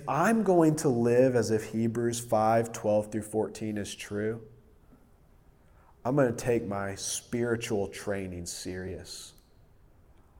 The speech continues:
I'm gonna start studying God's word. I'm gonna start walking in community.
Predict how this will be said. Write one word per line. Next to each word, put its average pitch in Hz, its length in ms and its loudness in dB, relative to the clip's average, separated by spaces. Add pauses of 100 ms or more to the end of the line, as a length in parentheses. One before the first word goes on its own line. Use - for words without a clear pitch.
(160)
I'm 117 100 -2
gonna 120 140 0
start 110 280 -2
studying 98 520 -4
God's 90 320 -6
word. 92 400 -8 (1000)
I'm 113 80 -4
gonna 113 120 0
start 104 240 -2
walking 101 420 -2
in 92 140 -8
community. 98 640 -12